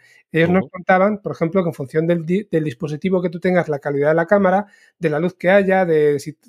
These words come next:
Speaker 1: tu mano a lo mejor se mueve un poco porque tienes algún tipo de enfermedad o lo que sea, la foto ya no es tan buena y entonces estás, eh,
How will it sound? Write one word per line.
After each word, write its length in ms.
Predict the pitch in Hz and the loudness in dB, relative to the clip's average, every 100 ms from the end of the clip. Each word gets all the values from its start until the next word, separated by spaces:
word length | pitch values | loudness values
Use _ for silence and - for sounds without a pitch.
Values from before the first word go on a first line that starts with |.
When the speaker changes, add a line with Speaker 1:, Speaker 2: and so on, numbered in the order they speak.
| _ | _
Speaker 1:
tu 200 | 175 156 | -6 -2
mano 380 | 165 180 180 180 | 2 4 4 4
a 40 | |
lo 60 | 175 | 2
mejor 520 | 160 175 160 156 143 | 0 0 -2 -4 -8
se 120 | - | -8
mueve 220 | 151 175 170 | 0 2 2
un 80 | |
poco 300 | 165 196 185 | 0 0 0
porque 180 | 156 147 | -4 -8
tienes 240 | 143 156 170 | -8 -6 -4
algún 140 | 156 | -6
tipo 180 | 151 156 | -4 -6
de 60 | |
enfermedad 420 | 147 156 151 170 170 | -6 -8 -2 -2 -2
o 40 | |
lo 100 | 160 | -8
que 80 | 156 | -10
sea, 300 | - 185 196 - - _ _ | -4 -2 -4 -10 -20 _ _
la 200 | 165 151 | -4 -2
foto 520 | - 202 202 190 151 156 | 0 2 2 0 -4 -2
ya 120 | 156 | 0
no 60 | 175 | 0
es 80 | 175 | 0
tan 180 | 190 180 | -2 0
buena 260 | 196 208 | 0 0
y 40 | 180 | -2
entonces 300 | 160 156 147 | -4 -6 -10
estás, 500 | - 190 180 - - _ _ _ - | -4 0 0 -2 -14 _ _ _ 0
eh, 360 | 160 156 156 | 4 4 4